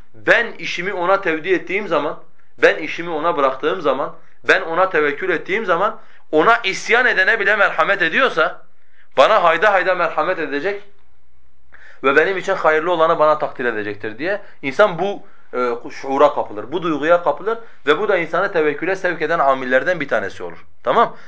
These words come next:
Hangi yönüyle? Yani rahmetin sınırları ve hudutları, insan yani isyan eden, işini tevdi etmeyen, "Ben benim." diyen, "Yerin Rabbi benim." diyen insanlara bile Allah merhameti bunları bile kuşatıyorsa, merhameti bunları bile kapsamışsa, ben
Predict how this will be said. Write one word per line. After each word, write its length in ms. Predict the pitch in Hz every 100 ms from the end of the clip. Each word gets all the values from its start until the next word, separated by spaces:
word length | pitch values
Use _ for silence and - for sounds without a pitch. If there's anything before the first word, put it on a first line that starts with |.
| -
Hangi 260 | - 196 190
yönüyle? 520 | 165 143 143 220 240 - -
Yani 200 | 123 120
rahmetin 400 | 123 127 127 170
sınırları 520 | 175 151 139 131 175 180
ve 60 |
hudutları, 640 | 139 123 120 123 147 202 - - - -
insan 340 | 120 107 165 160 - - 98
yani 200 | 92 90 - -
isyan 400 | 120 - 165 233
eden, 240 | 214 151 98
işini 340 | 127 - 175 185
tevdi 300 | 156 151 202
etmeyen, 380 | 202 180 131
"Ben 200 | 160 185
benim." 280 | 165 202 175
diyen, 160 | 139 127
"Yerin 300 | 135 180 165
Rabbi 280 | 147 185 165
benim." 260 | 190 170
diyen 180 | 147 165
insanlara 520 | 147 147 139 147 175
bile 240 | 143 98 - - - - -
Allah 420 | 123 156 175 - - -
merhameti 560 | 135 135 143 143 180
bunları 340 | 151 139 165 185
bile 120 | 180
kuşatıyorsa, 800 | - - 147 247 254 196 202 - - - 120
merhameti 520 | 120 123 123 123 156
bunları 300 | 139 143 160
bile 180 | 151 151
kapsamışsa, 720 | 135 - 151 208 - 190 - - - -
ben 360 | 110 185 294